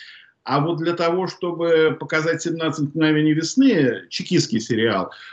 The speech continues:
то практически нужно готовить студента как к колоноскопии.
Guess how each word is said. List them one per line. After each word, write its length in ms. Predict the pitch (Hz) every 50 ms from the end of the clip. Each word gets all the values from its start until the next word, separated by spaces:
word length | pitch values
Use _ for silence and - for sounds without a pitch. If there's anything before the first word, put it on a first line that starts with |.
| - - _ _
то 260 | - 170 190 185 135
практически 500 | - 175 175 170 - 254 247 - - -
нужно 320 | 175 160 175 170 160 165 156
готовить 400 | 147 156 156 156 196 196 196 -
студента 540 | - 175 151 143 151 170 170 160 156 151
как 400 | 135 - - 170 160 151 - -
к 0 |
колоноскопии. 1040 | - - 170 165 175 170 170 160 - - 180 185 185 - 151 131 220 95 87 - -